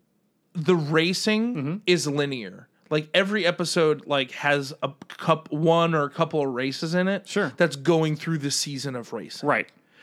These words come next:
Speaker 1: But each, like, each race is kind of fr-,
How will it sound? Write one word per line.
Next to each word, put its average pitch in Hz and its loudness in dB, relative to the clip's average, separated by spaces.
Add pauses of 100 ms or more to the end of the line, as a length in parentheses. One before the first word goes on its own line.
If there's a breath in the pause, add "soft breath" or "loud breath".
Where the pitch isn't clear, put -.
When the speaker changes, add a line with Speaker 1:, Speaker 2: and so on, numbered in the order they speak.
(320 loud breath)
Speaker 1:
But 160 2 (580 soft breath)
each, 180 0
like, 156 2
each - -2
race 165 2
is 151 -2
kind 156 0
of 135 -2
fr-, 151 -4